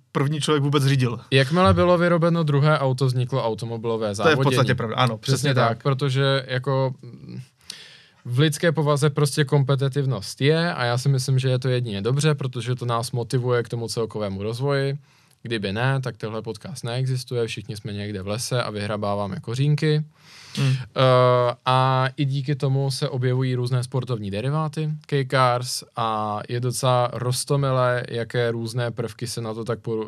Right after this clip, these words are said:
Speaker 2: dostávaly. Ku příkladu,
Speaker 1: Hmm.
Speaker 2: eh, jedna sportovní varianta K-Caru se vyznačovala tím, Honda N tři sta šedesát z roku šedesát osm, že oproti té standardní tak měla, eh, kotoučové brzdy.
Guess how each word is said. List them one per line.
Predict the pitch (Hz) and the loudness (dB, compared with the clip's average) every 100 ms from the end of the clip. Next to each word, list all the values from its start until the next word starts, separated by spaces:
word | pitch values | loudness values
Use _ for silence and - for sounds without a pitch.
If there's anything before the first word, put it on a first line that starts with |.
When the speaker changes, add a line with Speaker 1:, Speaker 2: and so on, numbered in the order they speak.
| 107 | -6
Speaker 2:
dostávaly. | 104 110 113 143 139 135 135 131 | -6 -4 0 4 4 4 2 0
Ku | 127 | -4
příkladu, | - 123 135 180 113 | -8 -4 2 2 2
Speaker 1:
Hmm. | 113 - - - - | -6 -16 -20 -20 -12
Speaker 2:
eh, | 113 113 - | -4 -4 -2
jedna | 123 123 | -2 -2
sportovní | 120 127 120 120 120 | -2 -4 -2 -4 -2
varianta | 113 110 110 117 | -2 -2 -4 -6
K-Caru | 113 107 113 110 | -6 -4 -2 -2
se | 113 120 | -4 -6
vyznačovala | 110 113 110 117 117 117 | -6 -6 -6 -4 0 0
tím, | 110 - 110 113 - | 0 -2 -2 -4 -6
Honda | 117 120 117 | -4 -2 -2
N | 113 110 | -2 -8
tři | 120 | -8
sta | 123 107 | -6 -6
šedesát | - 113 107 98 | -6 -6 -6 -8
z | 98 | -8
roku | 98 101 | -10 -10
šedesát | - 101 - 107 | -8 -6 -6 -6
osm, | 104 - 107 101 127 - - - - | -8 -6 -6 -6 -8 -8 -20 -20 -6
že | 127 | 0
oproti | 127 139 131 135 | 2 2 0 2
té | 139 | 2
standardní | 131 127 123 127 127 131 | 2 -2 2 2 2 0
tak | 127 120 | -2 -2
měla, | 127 123 123 | 0 2 0
eh, | 123 120 117 117 117 113 | 0 -2 0 0 -2 -2
kotoučové | 127 123 127 - 131 127 | -4 0 0 0 0 0
brzdy. | 127 110 107 | 0 -2 -4